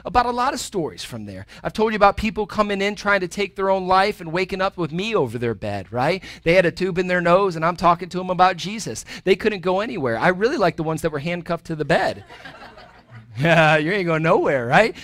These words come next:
And I'd go in there and I'd shut the door and I'd just start witnessing and I'd start preaching. I start, and I've told you a lot of the story. I tell you about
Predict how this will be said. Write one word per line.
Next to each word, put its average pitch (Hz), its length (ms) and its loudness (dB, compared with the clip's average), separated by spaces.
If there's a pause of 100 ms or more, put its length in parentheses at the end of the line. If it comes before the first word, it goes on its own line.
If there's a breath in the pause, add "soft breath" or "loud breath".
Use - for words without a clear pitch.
(120)
And 160 80 2
I'd 220 160 4
go 226 180 4
in 220 80 2
there 226 120 2
and 220 80 2
I'd 208 120 0
shut 220 240 -2
the - 60 -20
door 220 120 4
and 214 80 4
I'd 214 80 -2
just 208 140 -8
start 208 240 4
witnessing 185 540 -4
and 147 100 -6
I'd 190 160 4
start 208 240 -6
preaching. 220 380 -6
I 170 60 0
start, 185 260 -4 (120)
and 202 120 0
I've - 80 0
told 269 200 -4
you 214 60 -4
a - 20 -2
lot 220 200 4
of 302 80 -4
the 185 60 -4
story. 139 260 -2
I 175 60 -2
tell - 160 -4
you 214 80 4
about 190 200 6